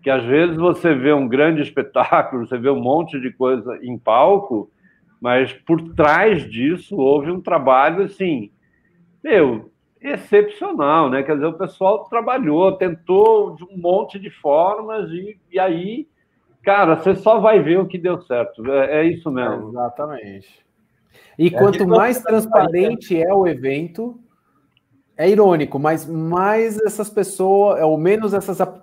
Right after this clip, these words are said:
Speaker 2: pessoas aparecem, ou esse trabalho aparece, porque, na verdade, a gente trabalha em busca dessa perfeição, né? E
Speaker 3: Exato.
Speaker 2: quanto mais perfeito, você fala, "Nossa, que legal, foi suave, foi jóia."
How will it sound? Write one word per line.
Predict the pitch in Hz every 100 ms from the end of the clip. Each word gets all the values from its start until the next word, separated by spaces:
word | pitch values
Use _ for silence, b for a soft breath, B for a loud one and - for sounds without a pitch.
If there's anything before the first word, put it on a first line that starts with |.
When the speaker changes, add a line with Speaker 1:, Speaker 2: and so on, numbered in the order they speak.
| -
Speaker 2:
pessoas | 175 185 190 190
aparecem, | 196 185 156 175 190 175 147
ou | 147
esse | 160 160 175
trabalho | 180 165 147 160 165
aparece, | 170 180 165 156
porque, | - 165
na | 160
verdade, | 165 175 180
a |
gente | 185 -
trabalha | 170 156 175 196
em |
busca | 170 170 185 -
dessa | 165 165 170 180
perfeição, | 196 190 214 185 156 147 - _ _ _ _ _ _
né? | 104 139
E | 156
Speaker 3:
Exato. | -
Speaker 2:
quanto | 185 190 196 185
mais | 190 226 - -
perfeito, | 208 202 - 202 240 233 - 131 120 b b
você | -
fala, | 170 185 160
"Nossa, | 147 160 220 247 -
que | - 190
legal, | 220 160 175 208
foi | 185
suave, | 175 - 147 208 196
foi | - 175
jóia." | 143 165 220 202